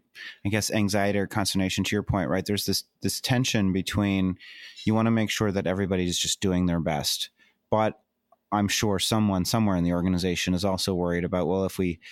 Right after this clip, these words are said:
if we relax our standards around accountability, then maybe how will we know if we're doing our best? Is there tension for you as a leader across so many people in your organization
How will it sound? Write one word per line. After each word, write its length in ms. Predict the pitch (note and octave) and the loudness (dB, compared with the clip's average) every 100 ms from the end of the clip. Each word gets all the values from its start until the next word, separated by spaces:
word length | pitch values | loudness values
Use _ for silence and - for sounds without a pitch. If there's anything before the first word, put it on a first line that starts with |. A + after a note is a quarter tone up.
| - - _ | -20 -20 _
if 160 | - - | -4 0
we 60 | A2 | 2
relax 500 | G2+ G2+ G#2+ A2+ - | 2 2 0 -2 -2
our 100 | G#2 | -2
standards 520 | - G2+ F2+ E2+ - | 0 0 0 -2 -2
around 140 | F#2 | 0
accountability, 720 | F2 - E2+ D2+ A2+ A2 F2 F2 | 0 0 -2 0 2 2 2 0
then 220 | F#2 F2+ | 0 2
maybe 460 | F2+ E2+ F2 D#2+ - _ _ | 0 0 0 -2 -8 _ _
how 160 | - G#2 | -2 0
will 160 | G2+ F#2 | 2 2
we 100 | F2+ | 2
know 260 | F#2+ A#2 | 2 2
if 120 | G#2+ | 0
we're 100 | F#2+ | -2
doing 240 | F2 F2 D#2+ | 0 0 0
our 100 | C2 | -2
best? 360 | E2 C#2+ - - - - - | -2 -2 -4 -6 -18 -12 -2
Is 140 | A2+ | 0
there 140 | B2+ A#2+ | 2 0
tension 380 | C#3+ C3+ C#3 | 0 2 2
for 160 | B2 A2 | 0 0
you 440 | F#2 G2+ G#2 G2+ | 2 2 2 2
as 240 | - F#2+ F#2+ | 0 0 0
a 60 | |
leader 500 | F#2 F2+ G#2 G2+ E2+ | 0 2 0 0 0
across 640 | E2+ - G2 F2+ F2 - - - _ - | -2 -2 0 0 0 -2 -4 -8 _ -6
so 200 | - G#2+ | 0 2
many 180 | G2+ F#2 | 2 2
people 320 | G#2 G2 F#2 | 0 0 0
in 100 | F2+ | 2
your 140 | F2 | 2
organization 840 | E2 F2+ F2+ E2+ F2+ F2 E2 D2+ | 0 0 -2 0 0 0 -2 -2